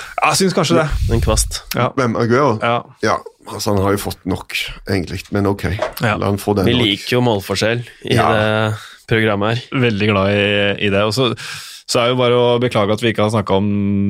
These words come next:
Speaker 1: mer, men det er bra du nevnte det, for Firmino scoring, den er, eh, den første, det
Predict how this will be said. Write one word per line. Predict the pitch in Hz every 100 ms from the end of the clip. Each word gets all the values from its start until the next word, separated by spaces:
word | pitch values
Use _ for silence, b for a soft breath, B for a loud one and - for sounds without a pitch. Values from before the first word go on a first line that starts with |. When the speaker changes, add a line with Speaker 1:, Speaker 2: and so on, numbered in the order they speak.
| 101
Speaker 1:
mer, | 98 95 107
men |
det | 110
er |
bra | 104 98
du | 104
nevnte | 101 85 101
det, | 92
for | 104
Firmino | 95 101 92 82 85
scoring, | - - 87 82 85 - -
den | - 87
er, | - -
eh, | - 87 - -
den | 82
første, | - - - 90
det | 87